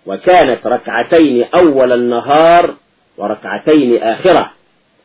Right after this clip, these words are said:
وأما التي فرضت ليلة الإسراء فهي كونها خمسة فروض بركعاتها المعروفة، وعليه فيجوز أن تكون صلاة الرسول ببيت المقدس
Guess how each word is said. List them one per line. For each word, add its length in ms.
وأما 480
التي 500
فرضت 600
ليلة 420
الإسراء 760
فهي 320
كونها 1080
خمسة 560
فروض 480
بركعاتها 880
المعروفة، 600
وعليه 840
فيجوز 600
أن 300
تكون 500
صلاة 520
الرسول 680
ببيت 460
المقدس 840